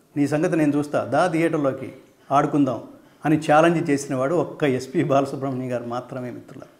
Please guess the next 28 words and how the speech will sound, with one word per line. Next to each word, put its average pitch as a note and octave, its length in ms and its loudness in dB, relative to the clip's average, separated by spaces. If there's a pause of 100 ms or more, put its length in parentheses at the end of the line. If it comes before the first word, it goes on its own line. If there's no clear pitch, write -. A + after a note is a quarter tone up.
(320)
పాటకి D3+ 340 6
చిరునామాగా D3+ 640 2
నిలబడ్డవాడు, C3 560 0
పాటకి C#3+ 480 4
ఐకాన్ E3 440 6
లాగానే. D#3 260 6
పాడడం D#3 380 2
అంటే D#3+ 200 -2
ఇలా C3+ 140 2
పాడాలి, A#2+ 360 -2 (460)
పాడడం D3+ 260 2
అంటే D3 200 -2
ఎంత C#3+ 240 -2
ఈజీగా D#3+ 500 2
పాడాలి, B2+ 380 0
ఈజీగా D3 560 0
పాడాలి, B2 480 -4 (180)
ఎంత C#3+ 200 -2
భావంతో C#3 520 0
పాడాలి, B2 460 -6 (260)
ఎక్కడ C3+ 260 -2
నొక్కాలో, C#3 520 0
ఎక్కడ C3+ 260 -2
చెక్కాలో, C3+ 540 -2
ఎక్కడ B2+ 240 -4
తొక్కాలో, C3+ 520 -2
ఎక్కడ B2+ 260 -4
మొక్కాలో B2+ 560 -4